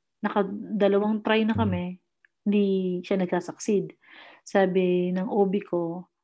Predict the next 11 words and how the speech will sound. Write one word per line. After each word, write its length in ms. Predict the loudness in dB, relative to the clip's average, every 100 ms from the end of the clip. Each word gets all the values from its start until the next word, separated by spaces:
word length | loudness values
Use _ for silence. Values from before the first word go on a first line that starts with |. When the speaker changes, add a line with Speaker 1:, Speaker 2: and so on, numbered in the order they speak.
| _ -6
Speaker 1:
"Ah, 320 | -6 -4 0
last 320 | 0 0 0
chance 240 | 0 0
mo 80 | -2
na 80 | -2 0
to 240 | 0 0
para 640 | 0 -2 -2 -6 -8 -10 -14 _ -4
sa 240 | 0 2
normal 400 | 2 4 2 0
na 80 | -2
process. 640 | -4 -6 -2 0 0 -4